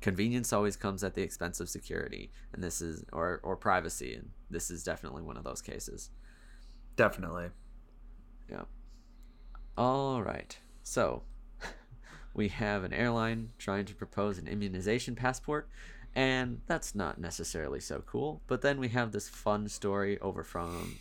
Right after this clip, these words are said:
Speaker 1: The Guardian <laughs> where, um, a software developing, uh, software development company, or a software engineer rather, set up a, a company formerly known as double quote,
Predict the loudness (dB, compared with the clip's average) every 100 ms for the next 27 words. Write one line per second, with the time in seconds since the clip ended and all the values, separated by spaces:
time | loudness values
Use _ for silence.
0 | -4 -4 -4 2 4 4 4 2 0 -4
1 | -10 -16 -16 -10 -8 -8 -8 -2 0 2
2 | 6 8 8 4 -2 -12 -14 4 10 10
3 | 10 8 4 0 -4 0 2 0 -6 -10
4 | 2 4 4 4 2 6 6 6 2 -4
5 | -4 0 4 4 2 2 4 6 6 4
6 | 4 4 0 2 2 4 2 2 0 -2
7 | -4 -2 -2 4 4 4 2 2 2 2
8 | 4 4 4 2 2 4 2 2 -8 -18
9 | -20 -4 0 2 2 2 2 2 0 -4
10 | -16 -16 -14 -14 -14 -14 -4 6 8 10
11 | 8 6 8 8 8 6 4 4 6 6
12 | 2 -2 -8 -12 -14 -2 6 8 8 4
13 | 6 6 4